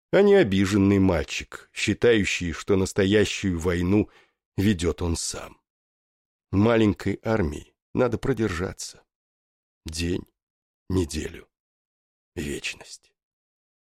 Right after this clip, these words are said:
Рыжий безумец однажды вернется, что бы ни говорили по этому поводу все оракулы мира.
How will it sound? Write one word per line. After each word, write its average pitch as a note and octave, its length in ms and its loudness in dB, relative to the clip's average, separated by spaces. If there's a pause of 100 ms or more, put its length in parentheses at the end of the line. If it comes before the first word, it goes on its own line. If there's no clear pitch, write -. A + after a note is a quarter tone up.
(360)
Рыжий F#2+ 460 0
безумец F2 800 -2
однажды D#2+ 480 -4
вернется, D2+ 720 -10 (440)
что - 200 -4
бы B2 100 0
ни G2+ 100 2
говорили G2+ 440 2
по - 100 -10
этому F2 320 -2
поводу G#2 460 0 (260)
все - 280 0
оракулы E2+ 640 -4
мира. - 400 -10